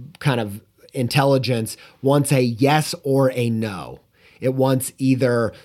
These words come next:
the right thing to do is to make it up as you go, or the right thing to do is to start with the end in mind and work backwards. Like,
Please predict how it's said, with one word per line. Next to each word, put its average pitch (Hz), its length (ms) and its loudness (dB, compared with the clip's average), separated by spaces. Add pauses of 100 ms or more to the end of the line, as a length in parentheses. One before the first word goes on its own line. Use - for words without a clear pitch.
the 113 120 -2
right 151 340 2
thing 160 280 0
to 151 120 -2
do 151 440 2
is 131 300 -4
to 123 200 -2
make 143 280 0
it 160 60 4
up 143 160 -2
as 131 120 -2
you 135 60 -2
go, 160 360 4
or 123 200 -6
the 110 140 -6
right 143 280 -2
thing 135 240 0
to 127 60 -2
do 131 400 0
is 131 280 -4
to 123 420 -2 (500)
start 143 420 0
with 135 120 -4
the 135 160 2
end 135 140 2
in 127 60 0
mind 123 360 0
and 117 140 0
work 117 220 -2
backwards. 95 760 -6 (260)
Like, 120 340 -4